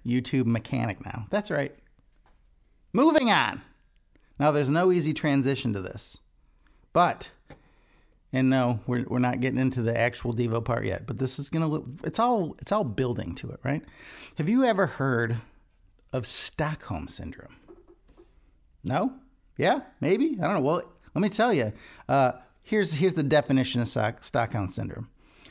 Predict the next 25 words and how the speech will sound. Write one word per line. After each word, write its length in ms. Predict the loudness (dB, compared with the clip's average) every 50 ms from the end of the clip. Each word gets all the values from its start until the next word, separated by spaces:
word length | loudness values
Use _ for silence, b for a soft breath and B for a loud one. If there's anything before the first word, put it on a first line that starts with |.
| b b b -2
It's 240 | -2 -2 -2 -4
the 140 | -6 -6 -6
feelings 520 | -6 -4 -2 0 2 2 2 2 2 2 0
of 160 | -2 -4 -4
trust 400 | -4 -2 0 0 0 0 -2 -4
or 160 | -4 -4 -4
affection 920 | -6 -8 -8 -10 -8 -4 -2 -2 -2 -2 -4 -6 -4 -4 -4 -2 -2 -4 -4 -6 B B B B B B B B B B
felt 240 | 0 2 2 2 2
in 140 | 2 4 4
many 220 | 4 4 2 2
cases 380 | 0 0 0 0 0 -2 -2 -2
of 220 | -2 -4 -4 -8
kidnapping 920 | -12 -4 0 2 2 2 2 0 0 0 -2 -4 -4 -4 -4 -2 -4 -4 b b b b b b b b
or 160 | -2 -2 -2
hostage 580 | 0 0 0 0 0 0 -2 -2 -2 -4 -4 -4
taking 480 | -4 -2 -2 -2 -2 -2 -2 -2 -4 B B B B B B
by 160 | -4 -2 -2 -2
a 100 | -2 -4
victim 640 | -4 -4 -2 -2 -4 -2 -2 -2 -2 -2 -2 -4 -6 -12 _ -16
toward 560 | -8 -4 0 0 2 2 0 0 -2 -4 -8 -12
a 60 | -14
captor. 540 | -8 -6 -4 -4 -4 -4 -8 -12 -12 -12 -14 -8
So 320 | -4 0 0 0 0 -2 B B B B B B B _
the 80 | -16 -8
person 640 | -4 -2 -2 -2 -2 -2 -2 0 0 0 -2 -4